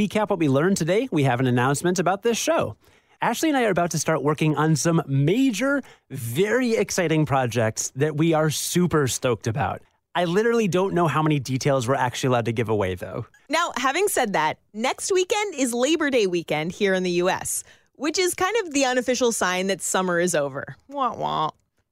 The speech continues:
Speaker 2: And now that August is almost over, we're kicking things into high gear.
Speaker 1: And by that, we mean that we need time to dedicate to developing these new projects I mentioned, to make them sound and look, hint, hint, great. So starting in September,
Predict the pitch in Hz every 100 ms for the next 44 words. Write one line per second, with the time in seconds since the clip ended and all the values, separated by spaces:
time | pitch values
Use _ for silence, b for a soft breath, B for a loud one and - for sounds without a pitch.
0 | _ - 254 294 440 - 208 214 220 233
1 | 180 165 156 156 - 143 143 156 220 _
2 | - 277 311 359 415 381 196 170 214 202
3 | - 220 196 190 180 190 160 95 147 _
4 | - 143 151 147 220 277 196 - 180 185
5 | 233 320 220 190 175 277 302 208 208 175
6 | - - 175 165 123 107 107 b - 170
7 | 175 185 - 139 135 131 131 117 165 156
8 | 135 131 110 135 123 127 127 - 123 104
9 | 107 - 107 92 92 - - - - 135
10 | 127 - 104 101 208 226 208 175 b b
11 | 156 156 147 - 139 196 285 262 - -
12 | - 151 123 143 175 - b b 110 143
13 | 147 101 82 - b b b b - 196
14 | 185 143 147 185 208 208 - - - 339
15 | 180 151